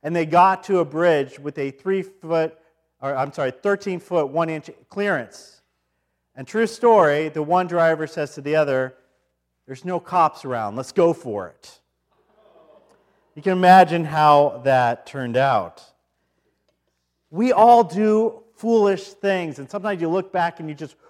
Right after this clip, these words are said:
wince looking at your life, right? How could I be so foolish? How could I be so bereft of thought and logic in those moments?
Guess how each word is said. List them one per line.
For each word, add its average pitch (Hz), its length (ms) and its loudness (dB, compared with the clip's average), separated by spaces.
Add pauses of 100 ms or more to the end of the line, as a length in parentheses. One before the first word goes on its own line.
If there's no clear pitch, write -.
(120)
wince 165 680 -2
looking 165 380 -6
at 143 200 -6
your 143 120 -6
life, 127 340 -4
right? 147 240 -4 (180)
How 208 160 2
could 226 140 0
I 185 120 2
be 214 440 -2 (140)
so 226 420 6
foolish? 214 540 4
How 208 160 0
could 208 120 -4
I 208 80 4
be 196 240 -2
so 208 600 0 (880)
bereft 165 720 -2
of - 300 0
thought 190 360 6
and 165 180 -4
logic 175 500 4
in 175 120 -2
those 156 280 0
moments? 175 840 -4